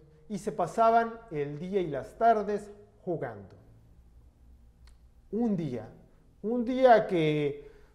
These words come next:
pues a lo mejor uno de estos monos estaba muy aburrido, quiso jugarle una broma al jaguar. Así que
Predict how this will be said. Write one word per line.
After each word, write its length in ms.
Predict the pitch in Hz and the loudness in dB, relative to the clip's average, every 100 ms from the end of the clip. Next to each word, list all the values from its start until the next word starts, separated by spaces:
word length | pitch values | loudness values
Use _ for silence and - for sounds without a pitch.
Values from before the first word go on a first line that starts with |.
| - | -18
pues 220 | - 120 117 | -12 -10 -10
a 40 | |
lo 120 | 120 | -10
mejor 640 | 123 123 220 226 - - - | -10 0 2 2 -2 -14 -8
uno 280 | 202 214 190 | -2 2 6
de 80 | 214 | 6
estos 320 | 214 208 180 | 6 0 2
monos 400 | 190 233 226 170 | 2 2 0 -4
estaba 760 | 139 196 190 170 151 - - - | -4 0 4 4 2 -6 -16 -8
muy 580 | 190 220 233 220 220 190 | -2 4 6 8 8 8
aburrido, 640 | 151 151 175 247 262 269 - - - - | 6 4 2 2 2 0 -6 -18 -20 -18
quiso 440 | - 190 214 214 208 | -6 -2 0 2 0
jugarle 800 | 180 156 185 208 220 226 - - | 0 2 2 4 2 0 -2 -6
una 380 | 165 175 160 135 | -4 -2 0 2
broma 580 | 151 226 240 247 240 - | 6 6 6 4 -2 0
al 300 | 185 190 156 | 0 0 -2
jaguar. 420 | 180 143 107 107 - - - - - - - - | -4 -4 -4 -10 -16 -20 -20 -20 -20 -20 -20 -8
Así 420 | 147 139 - 170 | -6 -4 -6 -8
que 520 | - 147 123 101 - | -6 -4 -4 -6 -18